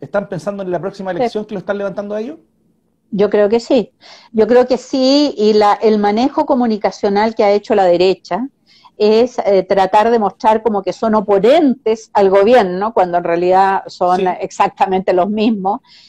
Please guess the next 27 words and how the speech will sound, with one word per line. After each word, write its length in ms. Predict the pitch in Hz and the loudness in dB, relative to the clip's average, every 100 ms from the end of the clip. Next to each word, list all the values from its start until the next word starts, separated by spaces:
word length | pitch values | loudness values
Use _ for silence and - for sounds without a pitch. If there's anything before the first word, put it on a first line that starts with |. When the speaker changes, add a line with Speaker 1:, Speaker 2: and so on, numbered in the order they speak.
| _ | _
Speaker 2:
y, 460 | - 220 226 240 247 - | -4 0 2 2 0 0
eh, 400 | 202 196 190 190 | 2 4 4 2
tomarse 680 | 190 208 254 330 - - 190 | 2 4 4 2 -2 -4 -2
todos 300 | 208 208 214 | 0 0 2
los 140 | 196 | 0
espacios 480 | 190 - 208 196 202 | -2 -2 -4 -4 -6
comunicacionales, 1080 | 196 185 185 180 - 190 175 185 180 196 254 _ _ _ _ | -6 -6 -8 -10 -10 -8 -4 -2 -2 -2 -6 _ _ _ _
eh, 440 | 185 180 180 180 175 | 2 4 4 2 2
desplazando 720 | 208 214 196 - 220 226 233 | -2 0 -4 0 0 2 -2
así 560 | - - 214 220 247 - | -2 -4 -2 0 -2 0
al 240 | 180 180 | 0 0
resto 520 | 185 214 214 _ 226 | 0 0 -2 _ -4
que 100 | 214 | 0
no 120 | 190 202 | 0 -2
estamos 360 | - 208 196 | -2 -2 0
de 80 | 202 | -2
acuerdo 380 | 190 190 196 202 | 0 0 0 -2
con 140 | 185 | -4
este 180 | 170 196 | -6 -2
gobierno 640 | 180 180 180 170 170 196 | 0 0 0 -2 -4 -4
y 100 | 208 | -6
que 140 | 190 185 | -6 -2
pensamos 420 | 175 156 175 160 | -2 -2 -6 -4
distinto. 540 | 156 - 196 160 - | -8 -6 -6 -6 -8
Yo 160 | 180 170 | -4 -2
creo 260 | 190 185 180 | 2 2 0
que 340 | 190 185 196 | 0 2 0